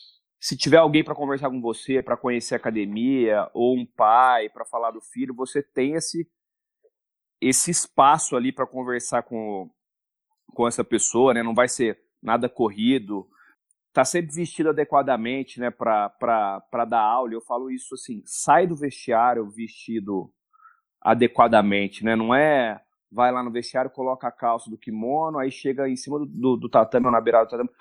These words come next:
tira a camisa pra colocar o kimono, né? Fora quando o cara não se troca no,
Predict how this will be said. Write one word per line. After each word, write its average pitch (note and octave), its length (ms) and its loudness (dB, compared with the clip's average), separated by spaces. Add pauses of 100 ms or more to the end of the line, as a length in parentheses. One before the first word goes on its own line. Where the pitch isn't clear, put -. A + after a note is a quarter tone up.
(340)
tira D#3+ 360 4
a - 20 4
camisa C3 600 0
pra C3 120 -8
colocar B2 340 -4
o A#2+ 60 0
kimono, A2 600 -4
né? A#2 180 -6 (1160)
Fora C#3 260 2
quando G3 220 -4
o F3 60 -4
cara D#3 180 2
não D#3+ 140 -8
se C#3 160 -8
troca B2+ 460 -2 (160)
no, G#2+ 220 -4